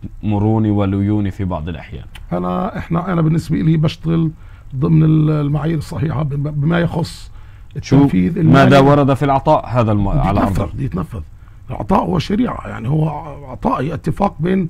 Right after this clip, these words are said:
Speaker 2: بين المقاول بالإضافة للجهة اللي موظفته اللي هي البلدية،
Speaker 1: مهم.
Speaker 2: مجلس خدمات مشترك وما إلى ذلك.
Speaker 1: وبالتالي إذا كان في مشاريع أخرى مرتبطة، مش مسؤوليتك تتحملها.
Speaker 2: مش مسؤوليتي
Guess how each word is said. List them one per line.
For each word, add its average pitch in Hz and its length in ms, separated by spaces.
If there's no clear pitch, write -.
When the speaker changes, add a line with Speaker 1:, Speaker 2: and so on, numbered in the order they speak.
Speaker 2:
بين 180 260
المقاول 190 760
بالإضافة 185 520
للجهة 175 340
اللي 190 320
موظفته 175 520
اللي 120 120
هي 131 40
البلدية، 170 520
Speaker 1:
مهم. 117 140
Speaker 2:
مجلس 120 180
خدمات 165 340
مشترك 175 380
وما 147 140
إلى - 80
ذلك. 127 160
Speaker 1:
وبالتالي 117 560
إذا 104 140
كان 110 320
في 123 200
مشاريع 127 520
أخرى 123 200
مرتبطة، 131 640
مش 113 240
مسؤوليتك 117 480
تتحملها. 95 580
Speaker 2:
مش - 140
مسؤوليتي 147 360